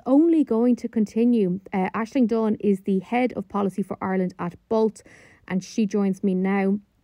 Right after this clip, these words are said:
Aisling, you're very welcome to the show. Before we talk about the research that you've conducted and the findings of that research,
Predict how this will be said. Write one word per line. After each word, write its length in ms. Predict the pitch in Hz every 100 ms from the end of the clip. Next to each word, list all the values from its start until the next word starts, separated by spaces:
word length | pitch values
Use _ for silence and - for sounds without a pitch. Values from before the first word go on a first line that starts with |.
| _ - _ -
Aisling, 300 | 254 294 277
you're 100 | 262
very 180 | 330 370
welcome 280 | 302 302 247
to 100 | 208
the 80 |
show. 400 | 202 240 220 202 - - - - -
Before 440 | 262 - 349 381
we 420 | 359 339 302 247 80
talk 240 | - 285 277
about 320 | 233 226 220
the 300 | 226 220 208
research 400 | 214 226 226 202
that 120 | 226
you've 200 | 208 196
conducted 640 | 226 202 196 - 202 185 175
and 220 | 190 185
the 60 | 180
findings 580 | - 214 269 233 180 185
of 140 | 170
that 160 | 175 190
research, 580 | 190 180 185 180 -